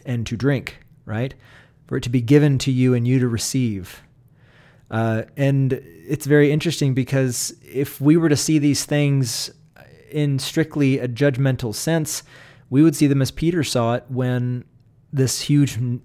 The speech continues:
you know, this huge catch of fish came in, and he's saying, "Depart from me, for I am a sinful man, O Lord."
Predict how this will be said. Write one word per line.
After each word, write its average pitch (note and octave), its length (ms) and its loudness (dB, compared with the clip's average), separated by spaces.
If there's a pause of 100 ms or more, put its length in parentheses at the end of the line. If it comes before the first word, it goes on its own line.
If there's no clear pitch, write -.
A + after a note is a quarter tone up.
(120)
you C#3 120 -4
know, G2 280 -10 (140)
this - 160 -10
huge - 380 -6
catch - 220 -4
of - 60 -14
fish - 260 -4
came G2+ 260 -4
in, G2+ 120 -4
and A2+ 100 -4
he's G#2+ 140 -6
saying, A#2+ 240 -2
"Depart D3 400 0
from D3+ 120 0
me, C#3 80 4
for C3 160 -4
I B2+ 160 -2
am C#3+ 120 0
a C3 40 -2
sinful C3 440 -4
man, A2+ 360 -4
O G#2 140 -10
Lord." G#2 420 -8